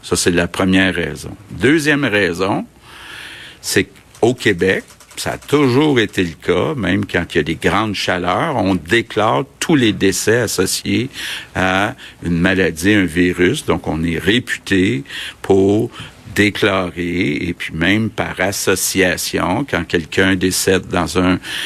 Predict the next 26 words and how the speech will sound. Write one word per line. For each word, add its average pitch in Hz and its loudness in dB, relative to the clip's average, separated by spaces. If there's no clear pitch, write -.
C - 2
H 90 0
S 85 -2
L 82 0
D, 82 0
s'il - -2
est - -8
associé 95 2
à 90 0
quelqu'un 87 0
qui - -4
avait 85 2
la 87 2
covid, 85 0
ben, 87 2
il 85 0
est, 95 2
euh, 80 -4
calculé 90 -2
comme 92 0
covid. 85 0
C'est - -4
pas 98 2
le 82 -2
cas, 95 0
euh, 82 -4